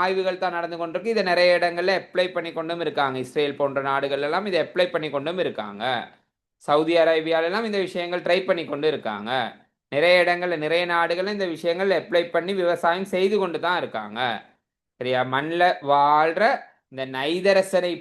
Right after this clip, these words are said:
பதிக்கக்கூடிய நுண்ணங்கிகளோட அளவை அதிகரிக்கிறதுக்கு அதுக்கு உவப்பான காரணிகளை, உவப்பான சூழலை ஏற்படுத்தி விடுறாங்க. அப்ப அது என்ன செய்தான்னா நைதரசனை பதிக்குது, அந்த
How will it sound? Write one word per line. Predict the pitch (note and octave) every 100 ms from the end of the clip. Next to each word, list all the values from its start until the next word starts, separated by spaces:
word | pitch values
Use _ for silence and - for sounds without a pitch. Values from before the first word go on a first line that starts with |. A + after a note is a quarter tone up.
| -
பதிக்கக்கூடிய | C3+ D#3+ D#3+ F3+ F3 E3 E3+ E3 D#3
நுண்ணங்கிகளோட | C#3 D3 E3 E3+ D#3+ E3+ E3 D#3 B2+ B2
அளவை | D3+ F3+ G#3+ A3
அதிகரிக்கிறதுக்கு | D3+ D#3+ D#3+ D#3 D3+ D#3 D#3+ A3
அதுக்கு | G3 F#3 D#3+
உவப்பான | E3+ F#3 - G3 F#3 F3+ F3
காரணிகளை, | D#3+ D#3 D3+ C#3+ C3+
உவப்பான | D#3 E3+ F3 F3 E3+ -
சூழலை | E3 F#3 F3+ C#3+ C#3+
ஏற்படுத்தி | C#3+ C3+ A#2+ A#2+
விடுறாங்க. | A2 A2 A2 A2+ E3+ C4+ - _ _ -
அப்ப | G#2+ D3+ B2
அது | C#3 A3
என்ன | G#3 G3
செய்தான்னா | E3+ C#3+ C3+ D3+ G#3
நைதரசனை | F3 F3 F3 D#3+ D3+ A#2
பதிக்குது, | B2 A#2+ D3+ G#3+
அந்த | F3+